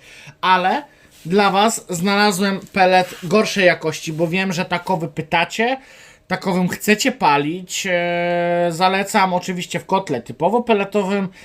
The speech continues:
Nie zalecam palić tego typu, e, peletem.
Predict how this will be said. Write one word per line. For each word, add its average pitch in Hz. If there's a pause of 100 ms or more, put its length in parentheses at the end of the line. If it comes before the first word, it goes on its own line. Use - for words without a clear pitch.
(240)
Nie 190
zalecam 196
palić 175
tego 185
typu, 170
e, 151
peletem. 143